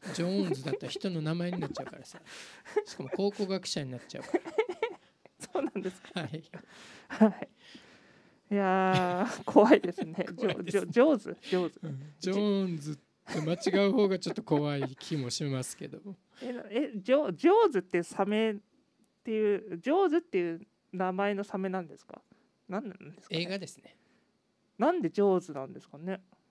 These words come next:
Speaker 1: <laughs>
Speaker 2: な-、
Speaker 1: なんでかな？俺もわからんね。
Speaker 2: そ-、そのサメの名前じゃなくて、
Speaker 1: そのサメの名前じゃないですかね。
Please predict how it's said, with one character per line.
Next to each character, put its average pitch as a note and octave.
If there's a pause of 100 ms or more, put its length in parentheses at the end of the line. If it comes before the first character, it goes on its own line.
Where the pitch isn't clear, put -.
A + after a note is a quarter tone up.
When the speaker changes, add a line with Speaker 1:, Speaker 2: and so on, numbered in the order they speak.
(200)
Speaker 1:
<laughs> -
Speaker 2:
な-、 F#3 (400)
Speaker 1:
な E3+
ん B3+
で D4+
か -
な？ A#2+ (120)
俺 D3
も -
わ -
か -
ら D#3
ん D#3+
ね。 E3+
Speaker 2:
そ-、 -
そ C#4
の -
サ B3+
メ C4+
の B3+
名 A3+
前 A3
じ C4
ゃ -
な G#3+
く -
て、 -
Speaker 1:
そ G3+
の A3+
サ A3
メ A3
の A#3+
名 G#3
前 G3
じ A3+
ゃ G#3+
な G3
い -
で -
す -
か -
ね。 -